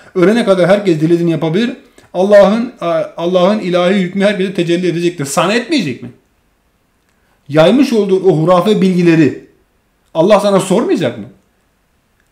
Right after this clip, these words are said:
Geçen bir tweetinde diyorsun ki Hızır'la İlyas hala canlıdır. Nereden çıkardın bunu?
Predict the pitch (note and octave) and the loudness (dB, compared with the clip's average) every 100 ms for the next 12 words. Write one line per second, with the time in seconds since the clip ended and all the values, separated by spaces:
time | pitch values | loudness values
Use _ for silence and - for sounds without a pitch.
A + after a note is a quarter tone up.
0 | - D#3 D#3+ B3 G3+ G#3 G3+ G3+ G3 G3+ | -2 0 2 0 0 -4 -4 -4 -4 -4
1 | G#3 D#4+ D4+ D3 B2+ E3 F#3+ G#3 G3 F#3 | -4 -6 -4 -6 -4 -2 -2 0 0 0
2 | G3+ G#3 F3+ F#3 G3+ G#3+ G#3+ D3 E3 G#3 | 0 0 0 0 0 -2 -2 -4 0 0
3 | A3+ - G3+ F3 D#3 D3+ A#3 | 0 -2 0 0 0 -6 -8